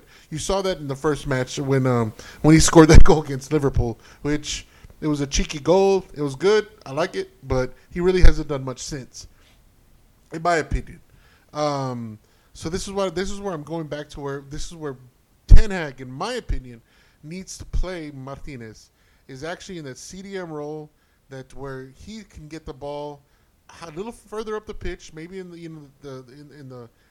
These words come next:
second quarter of the pitch or the third, three-fourths of the pitch. I don't know what, what, how you, you call it. Off, off the backs, off the, uh, the center backs or whomever,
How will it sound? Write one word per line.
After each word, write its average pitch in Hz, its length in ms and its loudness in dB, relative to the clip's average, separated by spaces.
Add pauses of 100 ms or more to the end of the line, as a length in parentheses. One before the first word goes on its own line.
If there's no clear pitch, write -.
second 202 380 -14
quarter 180 440 -12 (440)
of 147 100 -16
the 160 60 -18
pitch 170 280 -14 (100)
or 127 140 -20
the 117 140 -20 (100)
third, 143 320 -16 (200)
three-fourths 160 520 -16
of - 80 -20
the 151 100 -18
pitch. 147 160 -12
I 165 60 -8
don't 147 100 -14
know 123 180 -20 (140)
what, 135 160 -20
what, 139 120 -18 (120)
how 123 80 -18
you, 123 140 -20 (180)
you 117 480 -20
call 127 240 -18
it. 151 120 -20 (520)
Off, 180 220 -8 (100)
off 190 280 -8
the 196 80 -10
backs, - 580 -16 (500)
off 175 280 -10
the, 135 360 -8 (240)
uh, 135 100 -12
the 127 120 -14
center 147 280 -10
backs - 440 -6
or 123 240 6
whomever, 135 520 4